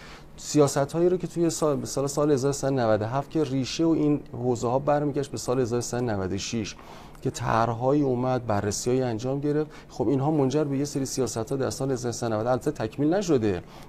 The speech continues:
ولی حداقل می‌تونم بگم که خب ما در بحث وارداتش که خب الان ممنوع شده، با این میزان نرخ ارزی هم که الان در کشور هست،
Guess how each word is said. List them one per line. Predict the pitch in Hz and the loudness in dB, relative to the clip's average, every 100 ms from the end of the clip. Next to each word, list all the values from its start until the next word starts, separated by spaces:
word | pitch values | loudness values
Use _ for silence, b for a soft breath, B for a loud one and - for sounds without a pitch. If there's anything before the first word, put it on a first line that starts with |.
| - | 2
ولی | 127 196 | 4 4
حداقل | 170 160 160 160 170 202 | 0 -2 2 4 4 0
می‌تونم | 196 185 180 | 0 -2 2
بگم | 180 175 170 | 2 2 0
که | 165 | -2
خب | - 156 | 0 2
ما | 156 | 4
در | 151 135 | 2 2
بحث | 143 139 | 2 0
وارداتش | 131 123 123 127 143 147 - | 2 4 4 2 0 -2 -6
که | |
خب | - 123 | -4 0
الان | 113 127 127 B B B - | 2 2 -2 B B B 0
ممنوع | 117 113 107 113 147 | 4 6 4 2 0
شده، | 143 143 135 135 | 2 0 2 0
با | 127 139 | 2 0
این | - 175 | 4 4
میزان | 180 160 151 160 160 | 4 4 2 2 2
نرخ | 156 139 | 0 0
ارزی | 123 147 139 143 | 0 0 0 -2
هم | 123 | 0
که | 117 | 0
الان | 120 | 0
در | 120 120 | 0 -2
کشور | 123 110 123 117 | -2 -4 -2 -4
هست، | 127 147 - | -4 -6 -8